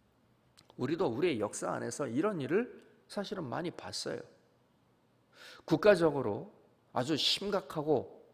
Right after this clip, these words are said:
어려운 위기가 발생하면 꼭 등장하는 게 간첩 사건이. 과거에 그랬어요, 과거에.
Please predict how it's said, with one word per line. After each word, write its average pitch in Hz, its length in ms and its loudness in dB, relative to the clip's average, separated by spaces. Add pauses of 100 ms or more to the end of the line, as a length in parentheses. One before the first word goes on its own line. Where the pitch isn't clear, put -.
(240)
어려운 127 480 4
위기가 196 360 2
발생하면 143 720 0 (380)
꼭 - 520 4
등장하는 214 540 0
게 190 80 0 (100)
간첩 160 440 0
사건이. - 460 -4 (2250)
과거에 156 480 6
그랬어요, - 360 -2
과거에. 117 460 -2